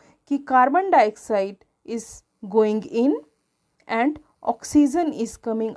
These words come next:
out through these stomata which are present in the leaves। इसके अलावा आप देख रहे हो कि वाटर भी स्टोमेटा के through बाहर आ रहा है।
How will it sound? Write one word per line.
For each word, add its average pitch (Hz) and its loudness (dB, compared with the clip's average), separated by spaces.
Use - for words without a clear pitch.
out 294 4
through 277 -6
these 247 -6
stomata 175 -6
which 185 -8
are 196 -6
present 190 -2
in 190 -8
the 339 0
leaves। 202 -4
इसके 392 0
अलावा 208 2
आप 220 -2
देख 220 0
रहे 233 2
हो 233 0
कि 339 2
वाटर 226 2
भी 240 -4
स्टोमेटा 226 -2
के 220 -4
through 247 -2
बाहर 240 2
आ 214 -2
रहा 190 0
है। 185 -8